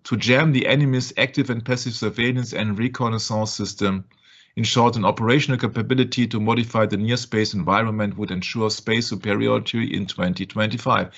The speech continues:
Ah, there's much thing coming up, no? What was it at the Vatican lately, which is C O P twenty-six, which should be fulfilled in twenty twenty-five? Hmm? Yeah, these are the dates here. Hmm? This is,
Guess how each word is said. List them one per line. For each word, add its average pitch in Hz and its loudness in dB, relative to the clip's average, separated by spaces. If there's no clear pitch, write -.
Ah, 135 4
there's 92 -2
much 101 0
thing 143 2
coming 156 4
up, 170 2
no? 113 2
What 180 4
was 135 6
it 123 2
at 113 0
the 117 -2
Vatican 107 0
lately, 95 0
which 107 -4
is 98 -4
C 127 0
O 101 2
P 117 0
twenty-six, 110 0
which - -4
should 104 -4
be 107 0
fulfilled 104 -2
in 95 0
twenty 98 0
twenty-five? 92 0
Hmm? 117 4
Yeah, 104 4
these 104 -2
are 117 2
the 123 2
dates 101 2
here. - -10
Hmm? 139 0
This 101 -2
is, 104 -6